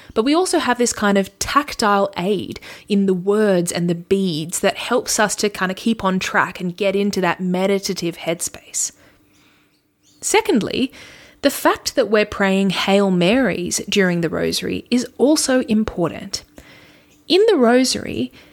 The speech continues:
we're meditating on the life of our Lord alongside Our Lady. We kind of take her hand, as it were,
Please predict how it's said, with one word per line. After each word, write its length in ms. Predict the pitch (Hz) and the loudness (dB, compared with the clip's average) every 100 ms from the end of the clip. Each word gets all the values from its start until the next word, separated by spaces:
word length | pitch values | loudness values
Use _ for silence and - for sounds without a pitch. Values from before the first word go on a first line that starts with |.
| _ 208 | _ -2
we're 140 | 226 | 0
meditating 720 | 220 220 262 370 - 302 294 | 2 2 0 0 0 0 0
on 80 | 262 | 0
the 100 | 247 | 2
life 280 | 208 240 240 | 0 0 -2
of 100 | 196 | -2
our 140 | 175 | -2
Lord 480 | 175 185 - 214 269 _ _ _ _ - | 0 -2 -2 -6 -8 _ _ _ _ -2
alongside 1300 | 233 233 220 233 269 285 262 - 190 185 185 185 - - | 0 2 2 2 2 0 0 -2 -2 0 0 -2 -6 -4
Our 160 | 175 | -2
Lady. 560 | 165 160 165 160 - - _ | -2 -2 -2 -4 -8 -16 _
We 80 | 226 | -2
kind 240 | 220 320 359 | 0 0 0
of 100 | - | -2
take 340 | - 262 254 | 0 0 0
her 180 | 220 208 | 0 0
hand, 500 | - 196 185 156 151 | 2 2 2 2 0
as 160 | 175 | -2
it 100 | - | -2
were, 280 | 180 156 - | 0 0 0